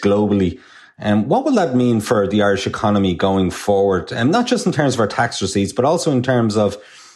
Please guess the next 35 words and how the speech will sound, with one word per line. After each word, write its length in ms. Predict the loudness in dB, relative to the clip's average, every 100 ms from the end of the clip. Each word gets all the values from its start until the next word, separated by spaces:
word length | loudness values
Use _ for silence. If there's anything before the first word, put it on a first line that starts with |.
| -4
of 160 | 0 0
F 140 | 0
D 140 | 0
I 180 | 2 2
and 140 | 2 2
how 160 | 0
they 160 | 2 0
view 360 | 0 2 2 2
Ireland, 440 | 0 2 0 0
'cause 160 | -2 0
I'm 100 | 0
sure 200 | 0 2
you 180 | 0
talk 300 | 0 0 0 0
to, 340 | 0 0 -2 -8 -20 -8
uh, 120 | -4
foreign 340 | 0 2 2 2
direct 280 | 0 0 -2
investors 600 | 0 0 0 -2 -2 -6
in 220 | -2 0
Ireland, 480 | 2 2 0 -2 -6
uh, 140 | -4
most 280 | 0 0 0
days 220 | 0 0
of 60 | -2
the 60 |
week. 260 | 0 -2 -2
So 100 | -2
what, 240 | 0 0
what 140 | 0 0
are 80 | 0
they 120 | 0
saying 200 | 0 0
to 100 | 0
you? 140 | -2